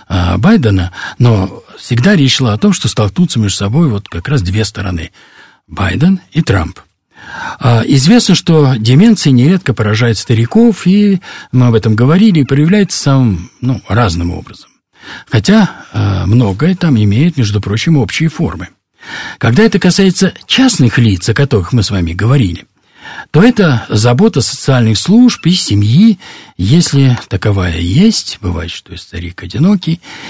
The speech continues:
и эта семья является доброжелательной, ну, позитивной во всех отношениях, да, она любит его. Но ведь речь идет,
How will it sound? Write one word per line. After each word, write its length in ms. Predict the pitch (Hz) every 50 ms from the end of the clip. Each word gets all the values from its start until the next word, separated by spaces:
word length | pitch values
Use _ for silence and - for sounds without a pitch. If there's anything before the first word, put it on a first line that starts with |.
| - - -
и 320 | - 131 135 131 131 127
эта 200 | 135 131 110 107
семья 340 | 92 - 120 117 143 202 220
является 420 | 196 139 117 143 165 - - 139
доброжелательной, 1080 | 135 165 147 139 107 104 101 101 101 123 170 202 196 - - 156 147 139 135 139 135 - - - - - -
ну, 140 | 196 185
позитивной 880 | 156 - - 180 170 147 131 147 139 123 - - 208 240 247 214 165 135
во 120 | 117 107
всех 260 | 98 - - 143 - -
отношениях, 720 | 92 - - 90 85 - - - 80 87 98 95 92 -
да, 180 | - 127 165 156
она 140 | 117 92 101
любит 320 | 123 131 110 85 78 -
его. 160 | - - 92 - _ _ _ _ _ _ - - - - - - -
Но 120 | 135 135
ведь 240 | 139 135 131 - -
речь 380 | - - 156 185 202 180 - 156
идет, 360 | 135 117 135 175 185 185 -